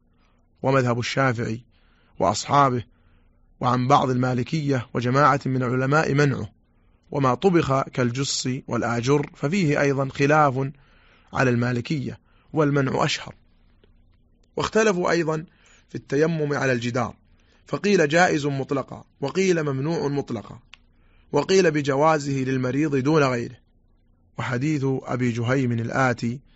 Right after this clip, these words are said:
يدل على الجواز مطلقا، والظاهر أن محله فيما إذا كان ظاهر الجدار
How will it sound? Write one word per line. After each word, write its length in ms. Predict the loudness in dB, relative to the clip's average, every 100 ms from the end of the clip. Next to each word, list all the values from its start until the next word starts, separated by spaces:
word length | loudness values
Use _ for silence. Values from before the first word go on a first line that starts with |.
| _ _ _ _ -6
يدل 300 | -2 0 2
على 200 | 2 2
الجواز 580 | 0 2 4 4 4 0
مطلقا، 640 | -2 -2 -6 -4 -4 -4 -6 _ _ _ _ _ _ _ _ _ _ _ _ _ _ _ _ _ -20 _ _
والظاهر 580 | -2 2 4 6 2 -2 -12 _ _ _ _ _
أن 220 | 0 2 0
محله 520 | 2 2 2 0 0
فيما 340 | 0 2 2
إذا 240 | 0 -2 -2
كان 400 | 2 2 2 2
ظاهر 480 | 6 6 4 2
الجدار 520 | 0 -2 0 0 -2